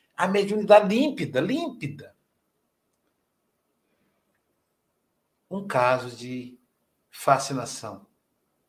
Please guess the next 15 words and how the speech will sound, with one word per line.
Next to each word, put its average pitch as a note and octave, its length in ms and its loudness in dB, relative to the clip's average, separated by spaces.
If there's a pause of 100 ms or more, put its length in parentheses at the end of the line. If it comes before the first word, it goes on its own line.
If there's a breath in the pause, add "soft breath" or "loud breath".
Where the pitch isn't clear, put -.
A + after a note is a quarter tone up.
(920)
E B2 140 -6
aí C#3+ 640 -2 (380)
foi C#3 240 -4
se, C3+ 300 -10
foi C#3 140 -6
se C3+ 160 -10
distanciando D3+ 1400 0 (500)
do A2+ 200 -10
grupo, C#3+ 840 -2 (1040)
foi C#3 160 -4
se C#3+ 80 -6
distanciando C#3 600 -4
do D3+ 180 -4
movimento C3+ 680 -2
espírita. C#3+ 1040 -10